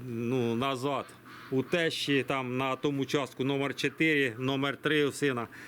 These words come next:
Усе там чисто, нема нічого. Е, єдине, що да, підтверджую, що якщо не було там мільдю і оїдіума,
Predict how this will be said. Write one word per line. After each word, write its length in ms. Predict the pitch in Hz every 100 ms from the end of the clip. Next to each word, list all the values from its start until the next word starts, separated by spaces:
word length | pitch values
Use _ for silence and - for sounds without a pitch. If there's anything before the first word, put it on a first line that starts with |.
| - - -
Усе 360 | 143 - 175
там 240 | - 147 131
чисто, 600 | - 180 175 - 143 139
нема 340 | 131 151 165
нічого. 580 | 156 151 - 135 113 104 - - - - -
Е, 400 | 123 120 120 127 131 165 151
єдине, 600 | 123 165 135 180 185 160
що 160 | 143 151
да, 400 | 131 147 139 117 - - - - 147 143 143 147 - -
підтверджую, 800 | 170 170 151 185 170 123 143 135
що 140 | 160
якщо 720 | 160 165 165 160 160 156 147
не 140 | 139 156
було 460 | 151 175 202 214
там 260 | 196 151 139
мільдю 400 | 156 160 123 110
і 180 | 113 131
оїдіума, 640 | 151 160 127 110 107 95